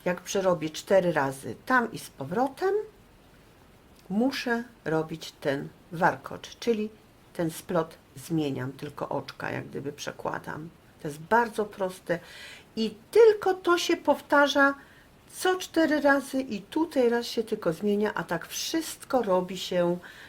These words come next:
bardzo, bardzo łatwo, tym samym wzorem i nie trzeba bardzo dużo coś tam zmieniać, mimo że wygląda tak jakoś może skomplikowanie,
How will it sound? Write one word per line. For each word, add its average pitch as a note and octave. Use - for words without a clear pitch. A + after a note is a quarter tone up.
bardzo, G3+
bardzo F3
łatwo, F3+
tym F3
samym G3+
wzorem F#3
i F#3
nie F#3
trzeba F#3
bardzo E3
dużo D#3
coś D#3
tam D3
zmieniać, E3+
mimo C4+
że G#3+
wygląda F3
tak -
jakoś D#3
może D3+
skomplikowanie, E3